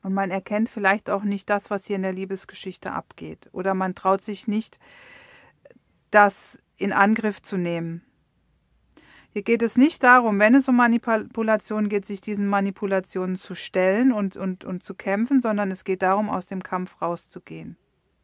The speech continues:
damit man wieder bei sich ist. Weil im Moment scheinst du nicht bei dir zu sein. Also hier sind ganz spezielle Verbindungen angesprochen,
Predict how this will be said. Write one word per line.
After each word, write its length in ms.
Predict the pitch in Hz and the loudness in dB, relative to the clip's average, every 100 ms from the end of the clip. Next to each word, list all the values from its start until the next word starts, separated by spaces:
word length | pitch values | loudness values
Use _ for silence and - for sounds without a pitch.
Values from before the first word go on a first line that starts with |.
| _ _ _ _ _ _ _ | _ _ _ _ _ _ _
damit 260 | - 180 180 | -14 -12 -8
man 140 | 175 | -8
wieder 220 | 170 175 | -6 -8
bei 180 | 170 170 | -6 -8
sich 320 | - 185 - | -6 -10 -10
ist. 260 | 165 160 _ _ _ _ _ _ _ _ _ _ | -16 -20 _ _ _ _ _ _ _ _ _ _
Weil 200 | 175 175 | -8 -8
im 140 | - 180 | -8 -8
Moment 380 | 180 180 208 | -4 -4 -4
scheinst 380 | - 196 190 - | -4 -6 -6 -8
du 40 | 190 | -8
nicht 240 | 190 - | -8 -6
bei 140 | 190 | -8
dir 220 | 175 175 175 | -4 -6 -6
zu 160 | - | -14
sein. 440 | 165 156 160 165 170 _ _ _ _ _ _ _ _ _ _ _ _ _ _ _ _ _ | -14 -10 -10 -12 -16 _ _ _ _ _ _ _ _ _ _ _ _ _ _ _ _ _
Also 200 | 202 202 | -6 -2
hier 260 | 208 240 | 0 2
sind 220 | 226 226 220 | 2 0 4
ganz 220 | 208 233 | 4 4
spezielle 580 | 247 220 202 208 254 247 | -2 -2 0 2 2 0
Verbindungen 640 | 254 226 233 233 233 214 | -2 0 2 2 0 0
angesprochen, 920 | 208 220 226 - - 233 226 247 254 | 0 0 -2 -8 -2 -2 2 0 0